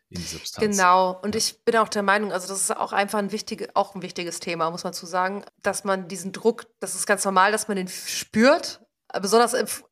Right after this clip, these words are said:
Speaker 2: als Frau noch mal
Speaker 1: Mhm.
Speaker 2: dazu und besonders, wenn man halt Kostüme in diesem Bereich macht und es,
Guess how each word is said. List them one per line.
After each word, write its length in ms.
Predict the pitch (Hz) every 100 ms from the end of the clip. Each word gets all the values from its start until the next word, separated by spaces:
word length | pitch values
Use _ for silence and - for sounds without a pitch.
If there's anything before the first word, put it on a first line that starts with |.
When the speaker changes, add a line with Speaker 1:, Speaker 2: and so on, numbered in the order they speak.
| _
Speaker 2:
als 200 | 226 220
Frau 540 | - 226 277 311 - -
noch 140 | 220
mal 120 | 220 214
Speaker 1:
Mhm. 60 |
Speaker 2:
dazu 340 | 190 - 269 294
und 220 | 220 -
besonders, 340 | 208 202 208
wenn 100 | 208
man 140 | 196 190
halt 140 | 190 185
Kostüme 460 | 190 - 220 226
in 60 | 208
diesem 240 | 208 202
Bereich 400 | 196 185 175 190
macht 260 | 196 208 -
und 140 | -
es, 180 | 185 -